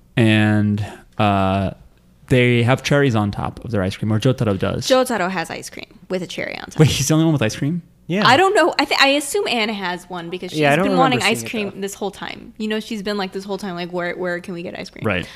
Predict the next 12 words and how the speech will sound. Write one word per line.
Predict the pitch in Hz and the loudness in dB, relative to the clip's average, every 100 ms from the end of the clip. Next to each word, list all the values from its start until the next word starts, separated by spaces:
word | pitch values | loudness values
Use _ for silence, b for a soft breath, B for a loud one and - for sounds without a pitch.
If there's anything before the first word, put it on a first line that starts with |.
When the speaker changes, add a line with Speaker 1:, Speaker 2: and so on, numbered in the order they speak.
| B B - - | B B -20 -2
Speaker 2:
Uh, | 208 202 185 180 175 175 | 0 2 2 0 -2 -4
but | 196 | -2
I | 190 | -2
guess | 233 - | -2 -6
Kakyoin | - 262 262 220 | -6 -6 -4 -4
didn't | 190 175 | -4 -6
have | 185 180 180 | -4 -4 -4
one | 170 | -8
because | 180 190 | -8 -8
he | 196 - | -6 -2
asked | 302 - - | -2 -4 -4
Joseph | 214 254 - 170 180 - | -4 -2 -4 -4 -6 -12